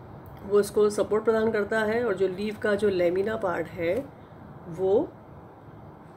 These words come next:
घट का निर्माण करता है।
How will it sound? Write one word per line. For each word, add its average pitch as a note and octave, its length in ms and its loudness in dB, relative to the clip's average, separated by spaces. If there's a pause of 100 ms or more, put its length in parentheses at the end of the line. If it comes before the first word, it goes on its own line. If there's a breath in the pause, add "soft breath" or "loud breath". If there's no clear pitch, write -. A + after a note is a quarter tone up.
(920)
घट F#3 200 -6
का F#3+ 140 0
निर्माण F3+ 480 2 (800)
करता E3 320 0
है। F3+ 160 -4